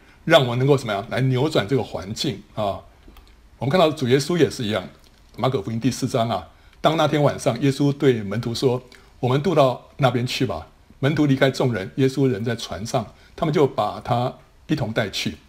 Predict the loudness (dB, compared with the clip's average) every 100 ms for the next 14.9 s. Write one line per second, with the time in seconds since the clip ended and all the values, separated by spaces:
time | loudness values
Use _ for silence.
0 | -20 -6 2 4 4 0 0 0 0 -2
1 | -4 -6 -6 -4 -4 -6 -10 -10 -12 -12
2 | -12 -12 -14 -20 -20 -20 -20 -20 -20 -20
3 | -20 -4 2 4 4 -2 4 4 6 4
4 | 2 0 -10 -20 _ -12 2 4 4 2
5 | 2 2 0 -2 -4 -2 -2 -2 0 -2
6 | -2 -8 -2 0 0 -2 -8 -6 -6 -6
7 | -8 -10 -14 -20 -20 -20 -20 -20 -20 -20
8 | -20 -20 -20 -20 0 0 4 4 4 2
9 | 2 2 4 2 2 -4 -6 -4 -4 -4
10 | -2 -4 -4 -8 -6 -4 -4 -2 -2 0
11 | -2 -4 -20 -20 -10 0 2 2 6 6
12 | 6 0 -2 -2 2 4 4 2 0 0
13 | -2 -2 -2 0 0 -2 -6 -16 -14 -6
14 | -4 -2 -4 4 4 4 2 0